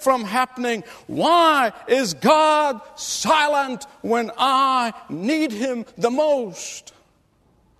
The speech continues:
You know, I'm convinced that the difficulty for all of us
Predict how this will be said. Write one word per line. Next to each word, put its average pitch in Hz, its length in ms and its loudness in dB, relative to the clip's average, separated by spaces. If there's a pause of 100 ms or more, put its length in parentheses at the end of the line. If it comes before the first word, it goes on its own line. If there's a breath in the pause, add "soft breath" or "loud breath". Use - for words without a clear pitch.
(680)
You 165 120 -6
know, 226 100 -6
I'm 202 220 -6
convinced 156 760 -8 (540)
that 147 240 -2
the 156 80 2
difficulty 220 1080 -4 (600)
for 185 280 -4
all 254 260 0
of 175 120 -6
us - 520 -8